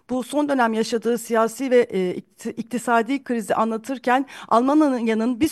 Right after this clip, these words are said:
süredir yaptığı, e, önemli, e, yanlışlardan bahsediyordu. Şimdi, o, bu yanlışları da, e, bize, e, detaylandırdığı,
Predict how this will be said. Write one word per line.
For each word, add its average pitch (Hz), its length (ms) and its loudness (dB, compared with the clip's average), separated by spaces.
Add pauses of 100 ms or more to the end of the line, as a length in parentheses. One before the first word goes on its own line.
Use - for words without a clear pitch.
(160)
süredir 220 420 0
yaptığı, 226 580 0 (320)
e, 196 40 -2
önemli, 247 720 4
e, 196 400 0 (400)
yanlışlardan 226 640 2
bahsediyordu. 214 640 0 (200)
Şimdi, 302 520 4 (320)
o, 208 240 2
bu 294 120 8
yanlışları 254 640 4
da, 220 240 4 (200)
e, 190 180 -4
bize, 214 360 0 (280)
e, 185 380 -2
detaylandırdığı, 208 1400 -2